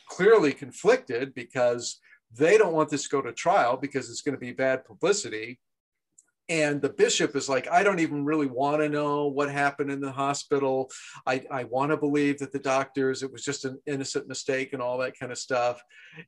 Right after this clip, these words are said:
And so the bishop is like, he's feeling a little guilty too. And it's like, "Well, I have to, I mean, this guy is basically confessing to me that he has to do the right thing. And yet, uh, I don't want him to do this." So anyway, that's a great scene.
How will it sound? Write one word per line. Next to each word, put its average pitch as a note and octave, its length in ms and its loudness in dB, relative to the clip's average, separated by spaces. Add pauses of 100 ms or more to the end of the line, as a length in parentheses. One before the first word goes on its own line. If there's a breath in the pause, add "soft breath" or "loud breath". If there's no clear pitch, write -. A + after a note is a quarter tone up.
(100)
And A#2+ 360 0
so C3+ 220 0
the B2+ 120 -6
bishop E3 520 0
is A#2 400 -8
like, A#2+ 300 -4
he's G3+ 260 -6
feeling C#3+ 320 -4
a A#2+ 80 -8
little B2 220 -6
guilty A#2+ 420 -6
too. G#3+ 300 0
And B2+ 80 -4
it's A#2 160 -8
like, A2+ 160 -10
"Well, B2 100 -4
I C3+ 140 -2
have E3 240 -2
to, C3+ 160 0
I B2+ 80 -2
mean, C3 180 -8
this C#3 160 -4
guy C#3+ 280 -2
is A#2 400 -8 (140)
basically C3+ 520 -4
confessing D#3 560 -6
to B2 100 -14
me A#2+ 120 -10
that A#2 160 -6
he B2 100 -6
has C3+ 200 -4
to C3 100 -10
do C#3 180 -2
the A#2 80 -6
right B2 320 -2
thing. E3 440 -4 (460 loud breath)
And B2 240 -4
yet, C3+ 360 0 (200)
uh, A#2 640 -8
I A#2+ 180 -6
don't B2 360 -4
want D#3 280 -2
him B2+ 160 -8
to A#2+ 80 -14
do A#2 260 -14
this." A2 320 -6
So A2 220 -6
anyway, D#3+ 420 2
that's E3+ 260 0
a C#3+ 40 -6
great A#2+ 260 -6
scene. - 180 -16